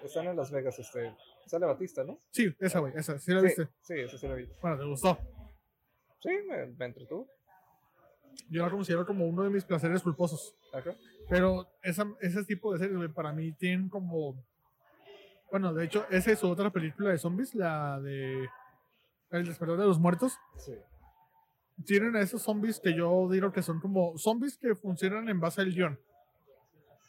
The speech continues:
Speaker 2: Todos los zombies funcionan en base al guión, pero por lo general los zombies funcionan de una manera predeterminada, ¿me explico?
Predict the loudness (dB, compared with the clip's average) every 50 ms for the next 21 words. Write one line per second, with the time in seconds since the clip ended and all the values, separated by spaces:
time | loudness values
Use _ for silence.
0 | -20 -4 2 4 4 4 4 2 2 4 4 6 4 4 4 0 0 2 2 4
1 | 4 2 2 2 2 0 0 0 -2 -2 -2 0 0 0 2 2 2 2 0 0
2 | 0 0 0 0 0 0 2 2 2 0 -2 -4 -10 _ _ -2 0 0 0 0
3 | 0 0 0 -2 -2 -4 -4 -4 -2 0 0 0 0 2 2 2 2 4 2 2
4 | 2 4 2 2 2 2 0 -2 -2 0 0 0 0 0 -2 -4 -6 -4 -2 -2
5 | -4